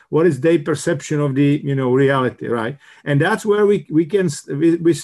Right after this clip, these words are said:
we, we are starting to work together, because I know, like, how to do. But it, for example, with, with Patrick,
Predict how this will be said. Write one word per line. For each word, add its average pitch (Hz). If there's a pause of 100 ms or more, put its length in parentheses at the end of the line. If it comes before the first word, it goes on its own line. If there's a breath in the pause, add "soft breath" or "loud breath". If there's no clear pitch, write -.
we, 143
we 151
are 165
starting 165
to 151
work 156
together, 127
because 143
I 165
know, 208 (460 loud breath)
like, 147
how 196
to 175
do. 175
But 170
it, 190 (120)
for 214
example, 208
with, 180 (160)
with 175
Patrick, 143